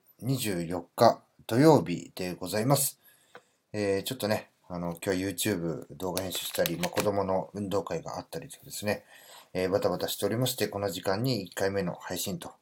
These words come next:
いうふうに、えー、させていただいております。えー、何をやるかと言いますとですね、えー、先日ですかね、あの、二歳の、えー、弾き語ラジオさん、えー、二歳さんですね、えー、シンガーソングライターの二歳さん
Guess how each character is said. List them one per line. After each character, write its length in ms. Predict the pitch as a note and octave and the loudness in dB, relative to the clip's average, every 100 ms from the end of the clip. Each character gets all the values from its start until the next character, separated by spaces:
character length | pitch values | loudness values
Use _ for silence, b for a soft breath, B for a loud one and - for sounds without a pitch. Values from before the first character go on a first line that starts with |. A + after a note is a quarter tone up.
| - | -10
い 60 | - | -10
う 20 | |
ふ 140 | - | -6
う 40 | E3 | -8
に、 180 | D3+ - D#3+ | -8 -14 -10
え 40 | |
ー、 240 | E3 D#3 | -10 -8
さ 160 | D3+ E3 | -10 -10
せ 140 | - | -10
て 100 | - | -8
い 60 | E3 | -6
た 120 | C3+ | -2
だ 100 | C3 | -4
い 40 | - | -2
て 120 | - | -2
お 20 | |
り 60 | A#2+ | 0
ま 180 | F2+ C3+ | 4 6
す。 240 | - - B B B B B B - | 4 0 B B B B B B 4
え 100 | D3+ | 10
ー、 20 | |
何 200 | F#3+ E3 | 12 12
を 60 | |
や 100 | A2+ | 12
る 100 | F#2+ | 10
か 100 | F#2 | 6
と 100 | F2 | 0
言 120 | E2+ E2 | 0 0
い 0 | |
ま 100 | E2 | -4
す 120 | - | -6
と 80 | D2+ | -10
で 100 | D#2 | -8
す 120 | - | -4
ね、 300 | E2+ F2 D#2 - _ _ _ _ _ - | -2 0 -2 -6 _ _ _ _ _ -12
え 320 | G2 F#2+ F#2+ | -8 -4 -4
ー、 40 | G2 | -6
先 240 | - B2 | -6 -4
日 180 | D3+ D3+ | -2 2
で 100 | C#3 | 2
す 100 | - | 2
か 80 | G#2 | 0
ね、 180 | G#2 - | -2 -4
あ 100 | F2 | -4
の、 320 | F2+ F2 - _ B B B B B _ - | 0 0 -2 _ B B B B B _ -2
二 80 | C3+ | 4
歳 240 | C#3+ G#2+ | 8 8
の、 220 | F2+ D2 - _ D#2+ | 8 -2 -6 _ -14
え 140 | D2 | -14
ー、 160 | - F#2 | -10 -2
弾 120 | G#2 | 2
き 20 | |
語 60 | G2+ | 4
ラ 140 | G2+ | 4
ジ 80 | F2 | 2
オ 80 | E2+ | -6
さ 140 | - | -8
ん、 100 | C2 - | -12 -10
え 120 | D#2+ | -6
ー、 20 | |
二 140 | F#2 C3+ | -2 4
歳 180 | A2 | 4
さ 80 | E2+ | 2
ん 60 | - | -8
で 80 | - | -4
す 100 | A#2+ | 0
ね、 220 | B2 - - | 0 -2 -8
え 100 | F2 | -6
ー、 40 | |
シ 160 | E2 G#2+ | -4 -2
ン 60 | G#2 | 2
ガ 100 | G2+ | 2
ー 40 | |
ソ 140 | - | 2
ン 60 | G#2 | -2
グ 60 | G2 | 0
ラ 100 | F#2+ | -2
イ 80 | |
タ 120 | F2 D2+ | -2 -6
ー 20 | |
の 80 | D#2+ | -6
二 100 | G#2+ | -4
歳 180 | G#2 | -4
さ 140 | F2+ | -4
ん 60 | D#2+ | -8